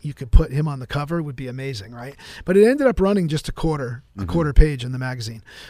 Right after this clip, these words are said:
Speaker 1: Um, but they put it, when, when he passed away, they, they put it on the cover. And, um, it was cool. You know, he showed up and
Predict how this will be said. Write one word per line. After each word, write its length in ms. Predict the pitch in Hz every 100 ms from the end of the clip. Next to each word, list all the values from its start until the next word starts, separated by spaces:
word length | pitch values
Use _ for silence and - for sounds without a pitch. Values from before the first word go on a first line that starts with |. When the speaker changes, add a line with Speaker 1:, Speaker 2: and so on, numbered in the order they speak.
| - 143
Speaker 1:
Um, 460 | 151 151 143 139 - - - - - -
but 160 | 180 165
they 120 | 175
put 200 | 160 175
it, 160 | 170 -
when, 280 | - 160 151
when 160 | 160 151
he 100 | 156
passed 300 | 156 139 147
away, 260 | 135 123
they, 160 | 120 117 -
they 240 | 131 123
put 240 | 113 - 127
it 80 |
on 160 | 123 117
the 60 | 120
cover. 340 | 135 120 113 -
And, 260 | 135 135
um, 200 | 135 135 127 - -
it 80 | 214
was 180 | 240 226
cool. 280 | 330 320 190
You 120 | 196
know, 60 | 202
he 180 | -
showed 300 | 269 - 226 202
up 180 | 220
and 140 | 202